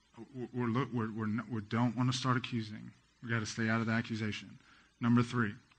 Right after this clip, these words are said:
gossip broadcast irresponsibility. I really like this point. So, what you're doing when you're gossiping to someone else, about someone else,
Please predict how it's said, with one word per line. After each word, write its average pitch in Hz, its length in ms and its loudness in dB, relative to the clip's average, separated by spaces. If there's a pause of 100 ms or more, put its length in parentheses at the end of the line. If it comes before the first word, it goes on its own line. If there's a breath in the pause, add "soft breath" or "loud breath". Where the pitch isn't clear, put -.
(760)
gossip 120 480 4 (120)
broadcast 120 880 2
irresponsibility. 110 880 -2 (2750 loud breath)
I - 40 -4
really 98 220 2
like 95 220 -2
this - 140 -10
point. 92 260 -12 (1120 loud breath)
So, 120 380 6 (1300)
what 117 360 4
you're 170 140 4
doing 117 640 2 (240)
when 117 200 4
you're 113 120 4
gossiping 110 560 2
to 104 80 -2
someone 110 360 0
else, 101 360 -4 (120)
about 117 340 0
someone 104 340 -2
else, 98 380 -10